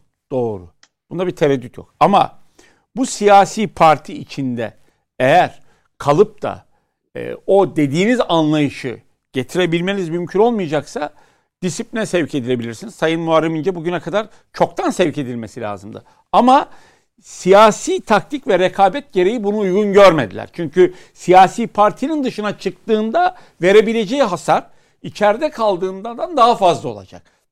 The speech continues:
Dolayısıyla o, e, e, ihraç etme denilen yöntemi izlemediler. Başka siyasi partilerde de oldu. Ben bir şur-, şuraya getirmek istiyorum. Bu anlayışla,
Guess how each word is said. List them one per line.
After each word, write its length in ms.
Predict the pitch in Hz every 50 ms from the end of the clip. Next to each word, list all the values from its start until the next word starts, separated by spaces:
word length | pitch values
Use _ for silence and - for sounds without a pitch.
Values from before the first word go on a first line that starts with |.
| _ -
Dolayısıyla 540 | 170 180 208 220 208 - - 285 247 196 208
o, 320 | 196 214 220 220 - - - - - - - - - - -
e, 160 | - - - - _ _ _ _ _ _ _ - - - - - - - - - 170
e, 20 | 160 156 151 147 - - - - _ _ -
ihraç 420 | 226 151 113 131 202 285 269 190 214
etme 300 | 190 - - 151 143 135
denilen 440 | 139 135 131 135 185 285 320 - - _ _
yöntemi 500 | 170 165 196 220 214 - - 214 226 254
izlemediler. 600 | 247 214 160 151 220 220 175 143 117 113 127 113 _ _ _ _ _ _ _
Başka 300 | 196 285 262 - - 311
siyasi 300 | - - 247 214 190 -
partilerde 500 | - 185 147 - - 165 151 151 160 -
de 40 | 156
oldu. 320 | 143 147 139 127 131 117 - _ _ _ _
Ben 240 | - - 254 359 330
bir 200 | 294 269 - 196
şur-, 300 | - - 262 254 - -
şuraya 260 | - - 240 220 190
getirmek 340 | 160 160 - - 156 170 131
istiyorum. 260 | - - 131 131 - _ _ _ _ _ _ _ 147
Bu 600 | 131 120 123 127 139 175 339 381 466 453 - -
anlayışla, 800 | 202 202 190 180 175 165 147 - - - - 147 113 101 -